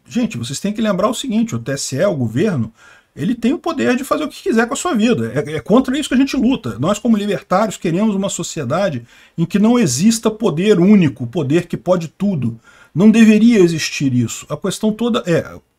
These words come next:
a estratégia que a gente usa pra isso é diferente. A estratégia de você bater de frente com esse poder, ela não tem futuro. O, o Estado te esmaga, né?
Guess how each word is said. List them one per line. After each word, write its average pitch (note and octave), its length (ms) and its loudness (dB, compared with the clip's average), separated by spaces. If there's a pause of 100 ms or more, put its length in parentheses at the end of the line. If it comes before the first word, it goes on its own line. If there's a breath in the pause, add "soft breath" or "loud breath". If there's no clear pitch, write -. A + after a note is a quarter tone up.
(200)
a D3+ 80 -4
estratégia G3+ 800 -2
que F#3 80 -6
a F3 40 0
gente F3+ 220 -4
usa C3+ 240 0
pra A2+ 200 -8
isso D#3+ 180 -6
é - 20 -2
diferente. F#3 540 -6 (320 loud breath)
A C#3 80 -4
estratégia F#3 580 0
de F3+ 60 -4
você E3 240 -4
bater D#3+ 480 -2
de E3 100 -4
frente E3+ 540 -4
com C#3+ 160 -6
esse C3+ 180 -8
poder, B2+ 520 -4 (380 soft breath)
ela C4+ 140 -6
não E4+ 160 -4
tem C#4+ 140 -4
futuro. C4 420 0
O, F3+ 500 -4
o G#3+ 60 -4
Estado A#3+ 340 -4
te B3 140 -6
esmaga, E3 540 0
né? E3 240 -6